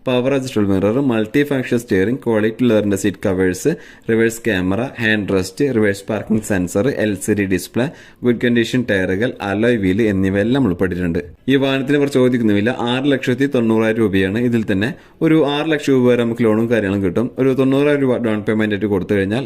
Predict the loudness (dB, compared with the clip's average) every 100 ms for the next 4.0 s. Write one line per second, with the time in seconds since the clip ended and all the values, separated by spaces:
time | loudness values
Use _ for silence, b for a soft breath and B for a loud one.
0 | 0 0 0 -2 -2 -2 -4 -2 0 -2
1 | -4 -10 -4 -2 0 0 -2 -4 B B
2 | -6 -2 -2 -2 -2 -2 0 0 0 0
3 | 0 0 -2 -2 0 0 0 0 0 -2